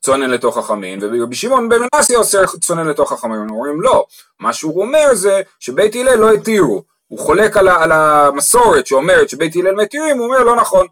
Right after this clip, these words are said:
לא נחלקו בית שמאי ובית הלל בדבר זה." אה, אה, ולכולי עלמא מותר לשים, אה, אה,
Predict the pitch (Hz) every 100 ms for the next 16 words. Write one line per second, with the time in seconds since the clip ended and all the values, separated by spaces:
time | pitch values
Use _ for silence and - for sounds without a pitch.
0 | _ - 202 254 202 208 208 190 180 175
1 | 165 160 165 165 139 127 123 113 175 247
2 | - _ _ _ _ _ _ _ _ _
3 | _ 131 143 143 143 143 147 156 247 247
4 | 220 208 175 170 - _ - 139 - 185
5 | 156 - - _ 107 120 - 160 123 82
6 | _ _ _ - 117 117 123 117 120 117
7 | 117 117 113 113 113 113